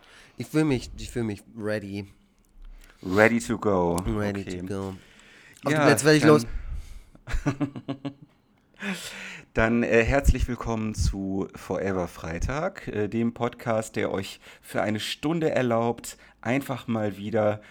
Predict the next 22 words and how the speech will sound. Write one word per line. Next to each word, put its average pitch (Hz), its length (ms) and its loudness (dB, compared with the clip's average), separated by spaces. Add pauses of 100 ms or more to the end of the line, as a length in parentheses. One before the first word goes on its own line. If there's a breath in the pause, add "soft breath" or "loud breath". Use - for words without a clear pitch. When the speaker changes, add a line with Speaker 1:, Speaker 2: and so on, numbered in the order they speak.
(140)
Speaker 2:
die 95 160 -6
Welt 95 480 2
durch 95 340 -8
Kinderaugen 143 640 0
zu 139 180 -6
sehen. 127 540 -2 (880 loud breath)
Die 151 160 0
Kinder, 143 520 4
durch 123 260 -4
deren 120 260 0
Augen 117 320 2
ihr 101 120 -2
die 101 140 -6
Welt 101 220 -4
sehen 123 300 2
könnt, 113 600 -4
das 98 400 -4
sind 87 600 -2 (560 loud breath)
Tobias, 98 640 0
Krieg 101 260 -10
und 85 140 -6
Freitag, 85 500 -8